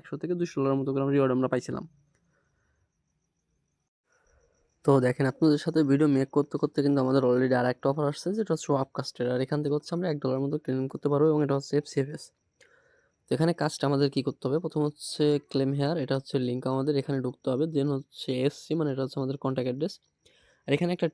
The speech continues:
টেক্সট দেওয়া আছে। আর এখানে হচ্ছে চ্যাট জিপিটির লিংক দেওয়া আছে, মানে হচ্ছে এই টেক্সটটা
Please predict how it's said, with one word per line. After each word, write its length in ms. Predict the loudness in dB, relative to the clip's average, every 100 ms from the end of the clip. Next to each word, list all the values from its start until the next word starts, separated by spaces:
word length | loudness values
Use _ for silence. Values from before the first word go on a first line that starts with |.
| 2
টেক্সট 220 | 2 4
দেওয়া 140 | 2 2
আছে। 120 | -2 -14 -18 _ _ _ _ _ _ _ -4
আর 60 | -4
এখানে 160 | -2 -2
হচ্ছে 160 | -2 -6 -2
চ্যাট 160 | -2 -2
জিপিটির 320 | -4 -4 -4 0
লিংক 120 | 0 0
দেওয়া 120 | -2
আছে, 100 | -4 -6
মানে 120 | -2 -2
হচ্ছে 200 | -4 -8 -6
এই 60 | -6 -2
টেক্সটটা 420 | -2 -2 -10 -6